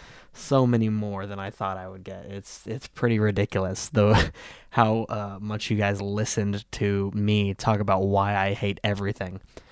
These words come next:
Uh, and listen to all the driving stories I had. I had so many of those. I had four hundred and seventeen views, four hundred seventeen plays in total. Uh, it's, that's, that's crazy.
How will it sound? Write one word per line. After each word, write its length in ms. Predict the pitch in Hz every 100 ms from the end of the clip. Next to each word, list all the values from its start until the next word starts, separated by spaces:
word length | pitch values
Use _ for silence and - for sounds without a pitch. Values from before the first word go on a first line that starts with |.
| - - - -
Uh, 320 | 113 107 135
and 140 | - 110
listen 160 | 117 123
to 60 |
all 60 | 110
the 100 | 101
driving 560 | 98 107 104 107 107 98
stories 440 | - 95 92 95
I 80 | 95
had. 240 | 98 92 92
I 120 | 101
had 100 | 107
so 260 | - 113 107
many 200 | 104 98
of 100 | 92
those. 260 | 92 - - - - _ -
I 80 | 117
had 120 | 117
four 380 | - - 139 147
hundred 380 | 127 127 123 110
and 140 | 104
seventeen 680 | - - 117 113 - 110 107
views, 480 | 101 95 90 82 - - _ _ -
four 180 | 120 127
hundred 200 | 120 117
seventeen 280 | 120 110 104
plays 360 | - 107 104
in 100 | 101
total. 460 | 95 101 95 87 - _ _ _ _ _ _ -
Uh, 300 | 107 101 98 - _ _ _ _ _ _ _
it's, 280 | 117 113 -
that's, 300 | 123 107 104
that's 220 | - 107
crazy. 480 | - 113 104 98 95